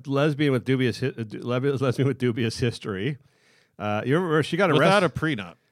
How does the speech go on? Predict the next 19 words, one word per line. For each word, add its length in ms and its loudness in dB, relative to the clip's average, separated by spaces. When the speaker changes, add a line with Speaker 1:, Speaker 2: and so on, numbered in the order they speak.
Speaker 1:
Without 240 4
a 20 2
prenup, 240 0
she 120 -4
got 120 4
arrested 320 4
for 140 -2
assault. 380 2
Don't 120 -4
for-, 120 -12
she 140 -4
assaulted 400 -2
her 100 -2
girlf-, 560 -6
girlfriend 320 -4
in 40 -6
the 60 -8
Seattle 300 -4
airport. 500 -8